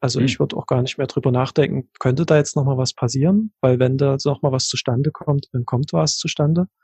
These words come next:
Speaker 1: Sondern ich würd einfach die Energie auf das richten, was gerade wirklich dran ist.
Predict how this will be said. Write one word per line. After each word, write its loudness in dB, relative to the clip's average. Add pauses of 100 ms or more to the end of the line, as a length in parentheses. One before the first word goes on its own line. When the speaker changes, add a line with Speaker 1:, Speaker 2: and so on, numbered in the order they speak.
(360)
Speaker 1:
Sondern -4
ich -4
würd -8
einfach -2
die -6
Energie 0
auf -4
das -4
richten, -2
was -4
gerade -6
wirklich -8
dran -6
ist. -8